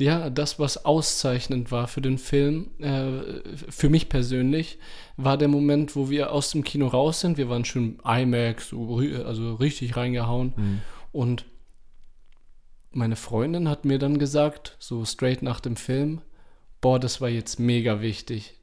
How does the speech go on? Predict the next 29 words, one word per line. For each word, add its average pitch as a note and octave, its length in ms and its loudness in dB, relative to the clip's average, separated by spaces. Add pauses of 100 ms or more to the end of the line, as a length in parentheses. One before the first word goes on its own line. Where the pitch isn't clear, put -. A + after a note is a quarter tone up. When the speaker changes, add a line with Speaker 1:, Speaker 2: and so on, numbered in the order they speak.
(120)
Speaker 1:
Einfach B2+ 440 0
mal A2+ 200 -4
ein A2+ 80 -4
Film, D3 540 2 (320)
den A#2 100 2
man A2 220 0
einfach C#3+ 420 0
nur B2 160 -2
so B2+ 240 0
konsumiert, B2+ 760 0 (420)
ohne C#3+ 320 6
sich B2 260 -2
da B2 120 2
mega C3 360 2
viele B2 280 0
Gedanken C3 420 0
zu - 140 -8
machen, B2+ 400 0
weil B2+ 120 2
Speaker 2:
Ja. F#2 40 2
Speaker 1:
das - 140 -2
einfach A#2+ 380 -4
leicht A2 600 4
ist, - 240 -8
weißt A2+ 320 0
Speaker 2:
Ja. C#3+ 80 0
Speaker 1:
du? C3 60 -6 (280)
Leicht, C#3+ 600 2
einfach, C3+ 520 0